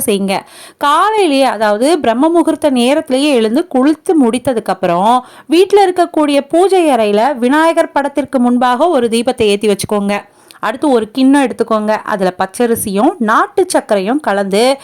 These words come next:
நல்லா மிக்ஸ் பண்ணி வச்சுக்கோங்க. அப்படி கலந்து கொண்ட அந்த அரிசியும் நாட்டு சர்க்கரையும் உங்களோட வலது கையில எடுத்துக்கோங்க. அதாவது ரைட் ஹேண்ட்ல எடுத்து வச்சுக்கிட்டு உங்க நெஞ்சுக்கு அருகில கொண்டு வந்து விநாயக பெருமானின் மூல மந்திரமான இந்த மந்திரத்தை சொல்லுங்க.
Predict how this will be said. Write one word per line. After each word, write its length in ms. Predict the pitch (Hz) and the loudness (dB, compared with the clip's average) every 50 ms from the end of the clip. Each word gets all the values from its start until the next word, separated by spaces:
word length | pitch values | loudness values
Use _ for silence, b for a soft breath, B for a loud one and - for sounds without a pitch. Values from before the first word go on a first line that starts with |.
| B B B B B B | B B B B B B
நல்லா 400 | - 254 277 311 330 294 277 302 | -4 -4 -2 -2 -2 -2 -2 0
மிக்ஸ் 260 | 311 277 254 - - | -2 -2 -4 -4 -4
பண்ணி 220 | 277 247 233 254 | -4 -2 0 0
வச்சுக்கோங்க. 580 | 254 220 214 - - - 233 226 220 220 220 - - b b b b b b b _ | 0 0 -2 -4 -4 -2 -2 -2 0 -2 -4 -6 -6 b b b b b b b _
அப்படி 320 | - - 294 - 381 359 | -6 -6 -4 -2 -2 -2
கலந்து 400 | - 320 285 285 349 427 427 440 | -2 -2 -2 -2 -2 -2 -2 -2
கொண்ட 400 | - 370 311 262 247 233 233 247 | 2 2 0 0 0 0 0 2
அந்த 240 | 262 277 262 233 220 | 0 0 0 0 0
அரிசியும் 540 | 208 214 262 349 403 - - 302 285 294 302 | 0 0 2 0 0 0 2 2 2 4 4
நாட்டு 300 | 277 233 226 277 - - | 2 2 0 -2 -6 -4
சர்க்கரையும் 480 | - 294 - - 226 233 294 349 349 | -4 -4 -2 0 0 0 0 2 2
உங்களோட 240 | 320 254 226 214 202 | 2 2 2 2 0
வலது 340 | 175 190 214 277 330 370 - | 0 0 0 0 0 -2 -2
கையில 340 | - 220 202 202 226 233 202 | -2 -2 0 0 0 0 -2
எடுத்துக்கோங்க. 300 | 196 - - - 190 180 | -4 -6 -4 -4 -4 -4
அதாவது 440 | 180 165 165 170 175 170 190 247 277 | -2 -6 -4 -2 -2 -2 0 0 0
ரைட் 320 | 247 226 240 302 320 - 339 | 0 0 -2 -2 -2 -2 -2
ஹேண்ட்ல 280 | 294 269 254 214 185 | 0 2 0 0 0
எடுத்து 260 | 175 170 196 202 - 208 | 0 -2 -4 -2 -2 -4
வச்சுக்கிட்டு 560 | 185 185 - - 185 - 190 202 233 302 - | -4 -4 -8 -14 -6 -2 0 0 0 0 2
உங்க 200 | 277 285 285 262 | 2 2 2 2
நெஞ்சுக்கு 540 | 240 240 254 277 339 359 415 403 403 - 330 | 2 2 2 2 2 4 2 0 2 2 0
அருகில 420 | 240 214 220 262 247 247 220 208 | 0 2 0 0 2 2 0 0
கொண்டு 280 | - 202 190 208 214 254 | 0 -2 -2 0 -2 0
வந்து 520 | 226 190 175 165 180 190 208 220 226 220 B B B B B B | 0 0 -2 0 0 2 2 2 0 -2 B B B B B B
விநாயக 480 | 208 214 233 247 262 285 302 285 311 | -2 -2 0 0 -2 -2 0 0 -2
பெருமானின் 580 | 302 - 285 269 254 254 262 254 247 240 233 226 | 0 0 0 0 2 2 2 0 0 0 -2 0
மூல 360 | 214 233 285 320 359 370 349 | 2 2 2 4 4 2 2
மந்திரமான 880 | 339 320 277 254 254 240 233 220 208 196 190 202 214 233 247 262 262 - | 2 2 0 2 0 0 0 0 -2 -2 -2 -2 -4 -2 -4 -4 -6 -6
இந்த 380 | - 262 302 339 381 381 392 359 | -2 2 2 4 4 4 4 2
மந்திரத்தை 440 | 330 262 214 214 196 202 - 254 | 2 0 0 -2 -4 -2 -2 -4
சொல்லுங்க. 460 | 262 - 254 208 208 214 208 190 - | -2 0 0 0 0 0 -2 -4 -6